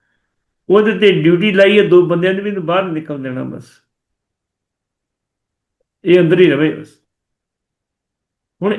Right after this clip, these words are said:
ਇਹ ਚੀਜ਼ ਜਿਹੜੀ ਹੈ ਇਹ ਵੀ ਬੜੀ ਵੱਡੀ ਗੱਲ ਹੈ। ਜੇ ਇਹ ਸਾਬਤ ਹੋ ਜਾਂਦਾ ਵੀ ਵਾਕਿਆ ਉਹ ਧਰਮ ਫੌਜੀ ਨਹੀਂ ਸਗੋਂ ਚੁਰਾਸੀ ਤੋਂ ਪਹਿਲਾਂ ਭਗੌੜਾ ਹੋਇਆ ਸੀ, ਫਿਰ ਇਹਦੇ ਸਿੱਟੇ ਕੁਝ ਹੋਰ ਨਿਕਲਣਗੇ।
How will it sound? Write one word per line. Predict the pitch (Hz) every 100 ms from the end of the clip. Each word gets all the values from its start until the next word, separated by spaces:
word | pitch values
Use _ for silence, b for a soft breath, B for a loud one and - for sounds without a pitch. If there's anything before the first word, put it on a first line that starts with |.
| -
ਇਹ | 233 294
ਚੀਜ਼ | 330 285 233
ਜਿਹੜੀ | 254 254 240
ਹੈ | 247
ਇਹ | 262
ਵੀ | 294
ਬੜੀ | 240 240
ਵੱਡੀ | 208 175 233 214
ਗੱਲ | 208 233
ਹੈ। |
ਜੇ | 180 185
ਇਹ | 226 226
ਸਾਬਤ | 226 - 170 190 240 254
ਹੋ | 302
ਜਾਂਦਾ | 202 196 214
ਵੀ | 226 247
ਵਾਕਿਆ | 196 185 165 233
ਉਹ | 233 226
ਧਰਮ | 214 185 190
ਫੌਜੀ | 170 202 202
ਨਹੀਂ | 202 220 226
ਸਗੋਂ | 202 202 214
ਚੁਰਾਸੀ | 202 180 175 175 202
ਤੋਂ | 202
ਪਹਿਲਾਂ | - 208 226
ਭਗੌੜਾ | 226 220 156 151
ਹੋਇਆ | 190 165 185
ਸੀ, | 185 220
ਫਿਰ | - 202
ਇਹਦੇ | 202 170 190 208
ਸਿੱਟੇ | 202 - 196 - 262
ਕੁਝ | 247
ਹੋਰ | 185 175
ਨਿਕਲਣਗੇ। | 156 151 151 139 117